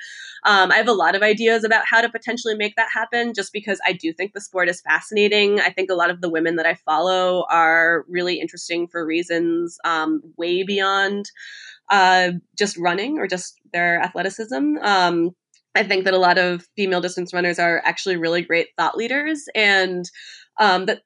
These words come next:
almost society is just kind of waiting to hear more from them. And I'm really eager to kind of be a part of telling that story and making this almost like trying to see if,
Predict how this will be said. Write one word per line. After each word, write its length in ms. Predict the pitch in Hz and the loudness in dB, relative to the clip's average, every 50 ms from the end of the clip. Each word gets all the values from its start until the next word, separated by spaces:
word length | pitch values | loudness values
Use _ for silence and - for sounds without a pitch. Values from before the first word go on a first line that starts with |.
| _ - | _ -2
almost 480 | 202 202 214 226 220 - - - - - | -2 0 0 -2 -4 -6 -12 -18 -10 -8
society 500 | 214 208 208 196 190 190 202 202 208 196 | -8 -4 0 2 4 4 4 4 2 2
is 60 | - | 0
just 180 | 208 196 - | -2 -6 -6
kind 160 | - 208 180 180 | -6 -4 -4 -4
of 120 | 170 160 | -4 -4
waiting 340 | 160 165 165 170 180 185 185 | -2 -2 -2 0 -2 -2 -4
to 80 | 185 | -4
hear 220 | 180 175 180 180 175 | -6 -4 -4 -4 -2
more 180 | 165 156 240 | -2 -2 -4
from 220 | 190 - 226 233 240 | -2 -2 -4 -2 0
them. 340 | 254 262 269 277 277 285 269 - | 2 2 2 2 0 -2 -2 -2
And 400 | 208 208 196 180 180 180 180 165 | 0 0 2 2 2 0 -2 0
I'm 160 | - - 190 | 0 0 0
really 280 | 190 190 190 185 190 180 | 2 2 2 2 0 0
eager 300 | - 165 185 175 180 185 | -2 -2 -4 -2 -2 -2
to 120 | 170 180 | -2 -4
kind 240 | - - 180 175 170 | -4 -4 -4 -4 -4
of 80 | 170 160 | -4 -4
be 120 | - 175 | -2 -4
a 60 | 170 | -4
part 400 | 165 - - - 180 180 180 175 | -4 -6 -10 -4 0 0 2 2
of 240 | 170 170 165 165 175 - - | 2 0 -2 -2 -6 -10 -12
telling 320 | - - 285 294 233 190 175 | -8 -6 -4 -2 -2 -2 -2
that 140 | 165 - | -4 -6
story 460 | - - - 175 165 160 165 160 156 165 | -8 -8 -6 -4 -2 0 0 0 0 0
and 180 | 170 170 160 | 0 -2 -2
making 320 | 151 185 190 185 - 214 208 | 0 0 -2 -2 -2 -4 -4
this 140 | 190 175 | -4 -2
almost 280 | 180 180 180 180 180 - | -2 -4 -4 -4 -6 -4
like 220 | 175 165 160 - _ _ _ _ _ _ _ | -4 -6 -6 -8 _ _ _ _ _ _ _
trying 220 | - - 254 277 269 | -2 0 0 0 0
to 60 | 277 | -4
see 360 | 247 - - 196 202 220 226 | -6 -6 -4 -2 0 0 0
if, 220 | 156 160 190 190 | 0 0 0 -2